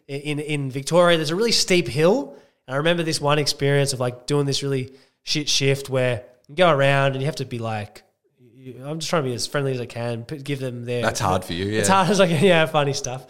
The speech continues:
Speaker 2: Yeah.
Speaker 1: Anyway, like, coming back, I'd just done this stuff, and because I was so shit at bike riding,
Speaker 2: Yeah.
Speaker 1: I couldn't get back up the hill. So I remember just, like, walking this bike back up the hill going, "What am I doing here?"
Speaker 2: Yeah.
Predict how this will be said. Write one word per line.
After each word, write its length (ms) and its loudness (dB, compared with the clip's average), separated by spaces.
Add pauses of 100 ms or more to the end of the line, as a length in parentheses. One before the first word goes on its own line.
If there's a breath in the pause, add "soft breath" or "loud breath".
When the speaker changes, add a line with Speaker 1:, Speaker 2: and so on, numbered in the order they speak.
(160 loud breath)
Speaker 2:
Yeah. 140 -2
Speaker 1:
Anyway, 440 2 (840)
like, 180 0
coming 220 2
back, 260 2
I'd 60 -4
just 160 -4
done 100 0
this 140 -4
stuff, 280 -2
and 120 -6 (640 soft breath)
because 180 0
I 60 4
was 120 2
so 80 2
shit 220 0
at 80 -4
bike 300 0
riding, 500 -4
Speaker 2:
Yeah. 200 -4 (540)
Speaker 1:
I 60 -8
couldn't 160 -2
get 60 -2
back 160 0
up 100 -4
the 100 -6
hill. 240 -4
So 120 0
I 20 4
remember 240 2
just, 160 -2
like, 120 -4 (120)
walking 400 4
this 160 -2
bike 480 2
back 180 2
up 140 -4
the 60 -8
hill 160 -4
going, 180 -6
"What 100 -6
am 80 -10
I 60 -6
doing 280 -6
here?" 220 -6 (240)
Speaker 2:
Yeah. 140 -14